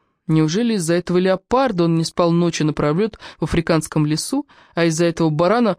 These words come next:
мучился от горной болезни на Тяньшане?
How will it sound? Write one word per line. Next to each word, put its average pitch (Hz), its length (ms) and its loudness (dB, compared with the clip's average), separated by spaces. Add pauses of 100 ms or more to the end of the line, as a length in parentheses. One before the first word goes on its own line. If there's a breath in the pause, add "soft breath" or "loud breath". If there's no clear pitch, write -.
(160 soft breath)
мучился 185 480 0
от 151 80 0
горной 170 340 2
болезни 156 580 0
на 147 200 -2 (200 soft breath)
Тяньшане? - 560 -6